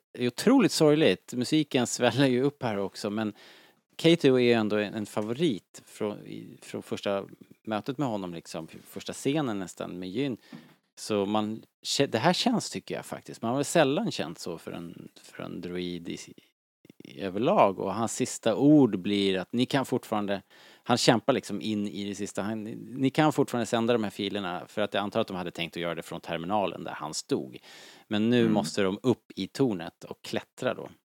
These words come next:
Speaker 2: Goodbye.
Speaker 1: Goodbye.
Speaker 2: Eh, återigen då,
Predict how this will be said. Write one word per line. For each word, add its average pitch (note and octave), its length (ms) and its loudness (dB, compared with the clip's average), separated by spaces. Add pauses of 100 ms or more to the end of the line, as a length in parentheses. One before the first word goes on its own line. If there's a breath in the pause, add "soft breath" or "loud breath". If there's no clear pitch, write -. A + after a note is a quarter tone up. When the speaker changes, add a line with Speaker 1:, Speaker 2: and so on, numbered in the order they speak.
(920 soft breath)
Speaker 2:
Goodbye. G#2 920 6 (380)
Speaker 1:
Goodbye. G2 720 4
Speaker 2:
Eh, - 60 -4 (160)
återigen G#2+ 640 8
då, F2+ 220 6